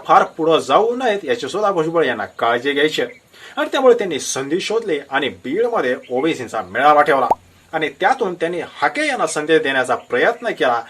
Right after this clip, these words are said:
की "आमचं तुमच्याशी जमणार नाही." पण थेट लक्ष्मण हाके यांनी आपण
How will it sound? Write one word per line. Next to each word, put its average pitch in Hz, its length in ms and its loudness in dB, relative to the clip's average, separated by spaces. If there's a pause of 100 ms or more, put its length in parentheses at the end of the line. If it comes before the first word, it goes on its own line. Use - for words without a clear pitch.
(240)
की 165 160 0 (140)
"आमचं 156 420 0 (100)
तुमच्याशी 131 520 -2
जमणार 107 540 -4
नाही." 160 280 2 (680)
पण 277 100 4
थेट - 540 0
लक्ष्मण 180 360 -4
हाके 226 360 0
यांनी 156 220 0 (140)
आपण 190 380 0